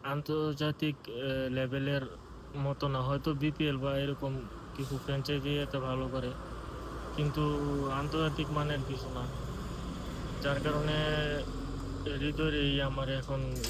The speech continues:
ইয়ে লাগতেছে, হৃদয়ের এই খেলানোরে আমি বেশি ইয়ে মনে করতেছি। এম, আর মূলত সোহান যে ব্যাটিংটা করে, এটা আমরা শেখ মেহেদীর কাছ থেকেই আমরা ওত-, এতটুক ব্যাটিং আমরা শেখ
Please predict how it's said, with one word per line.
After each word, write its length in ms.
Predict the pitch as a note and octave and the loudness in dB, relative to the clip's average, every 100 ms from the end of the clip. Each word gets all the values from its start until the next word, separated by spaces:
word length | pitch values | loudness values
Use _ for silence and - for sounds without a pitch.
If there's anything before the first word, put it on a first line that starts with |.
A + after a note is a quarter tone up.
| C3 | 0
ইয়ে 120 | C3 | 0
লাগতেছে, 400 | C3 C3 C3+ - | 0 0 -4 -2
হৃদয়ের 360 | C3 C3 B2+ C3 | -2 0 0 0
এই 80 | B2+ | 0
খেলানোরে 640 | C#3 C3+ C3+ C3+ B2+ B2+ | 0 0 0 0 0 0
আমি 280 | B2 B2+ B2+ | 0 0 0
বেশি 320 | A#2+ B2+ - | -2 -2 -2
ইয়ে 240 | B2+ B2+ B2+ | -2 0 0
মনে 220 | B2+ B2+ | 0 0
করতেছি। 440 | B2+ C3 B2 B2+ C3 - - - - - - - - - - - - | -4 -6 -6 -4 -6 -8 -10 -12 -10 -10 -10 -12 -12 -12 -12 -12 -10
এম, 500 | C3+ C3 B2+ B2 A#2+ A2+ - - _ _ - - - - - - - - - - - - - - - - - | -6 -2 -2 -2 -6 -8 -14 -20 _ _ -16 -14 -12 -12 -10 -10 -10 -10 -10 -10 -10 -10 -12 -12 -12 -12 0
আর 120 | D3+ | 4
মূলত 400 | D3+ D#3 E3+ E3 F3+ F3 D#3+ - - | 6 8 6 6 6 6 4 -2 -4
সোহান 380 | - E3+ F3 | 6 8 8
যে 160 | E3 F3 | 8 8
ব্যাটিংটা 420 | D#3 D#3 D#3+ F3 | 6 6 6 6
করে, 520 | E3 E3+ E3+ D#3 A#2+ | 6 6 6 6 4
এটা 200 | B2+ D3 | 2 2
আমরা 380 | D3 D3 D3 D3 - - | 4 4 4 4 0 -4
শেখ 220 | - D#3 D#3+ | 2 2 4
মেহেদীর 440 | D#3+ C#3+ C#3 C#3 | 4 4 4 2
কাছ 220 | D3+ C#3 | 2 0
থেকেই 260 | - C#3 C#3 | 0 2 4
আমরা 320 | B2+ B2+ B2+ | 4 4 4
ওত-, 400 | B2 C#3 - - | 2 0 -2 0
এতটুক 460 | C#3+ C#3 D#3 D3+ C3 | 2 2 0 0 2
ব্যাটিং 280 | C#3+ D3 | 2 4
আমরা 180 | D3 C#3+ | 4 4
শেখ 200 | C3+ D3+ | 2 2